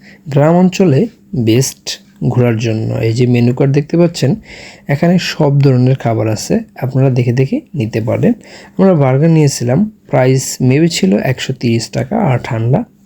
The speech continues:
নিয়েছিলাম। বার্গারটা মোটামুটি ভালোই ছিল। আর সবচেয়ে সুন্দর লাগে সন্ধ্যার পর বাতিগুলো লাগানো হয়, just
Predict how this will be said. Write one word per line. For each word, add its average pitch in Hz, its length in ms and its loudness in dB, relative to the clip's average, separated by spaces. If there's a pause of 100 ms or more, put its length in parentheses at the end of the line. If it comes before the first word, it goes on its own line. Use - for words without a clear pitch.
(120)
নিয়েছিলাম। 123 560 -4
বার্গারটা 151 500 0 (120)
মোটামুটি 131 520 0
ভালোই 117 400 -2
ছিল। - 280 -8 (880)
আর 151 60 0
সবচেয়ে 170 420 -2
সুন্দর 175 280 2
লাগে 131 220 2
সন্ধ্যার 139 440 2
পর 143 240 2
বাতিগুলো 135 680 2
লাগানো 123 380 2
হয়, 143 140 4
just - 380 -4